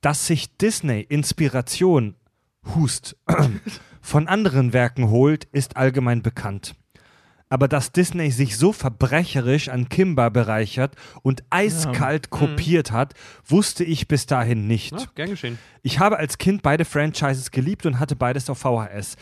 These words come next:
Speaker 1: Leider habe ich irgendwann das Interesse an Kimba verloren, wahrscheinlich, weil es davon keinen Content mehr gab oder ähnliches.“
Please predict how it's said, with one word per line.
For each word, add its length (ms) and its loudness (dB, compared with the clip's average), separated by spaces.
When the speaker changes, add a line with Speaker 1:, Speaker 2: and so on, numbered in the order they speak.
Speaker 1:
Leider 280 2
habe 160 0
ich 120 -4
irgendwann 400 0
das 160 -4
Interesse 400 -2
an 100 -2
Kimba 320 0
verloren, 500 2
wahrscheinlich, 440 0
weil 140 2
es 100 -2
davon 360 0
keinen 280 -2
Content 460 -2
mehr 140 -2
gab 260 0
oder 160 0
ähnliches.“ 600 -2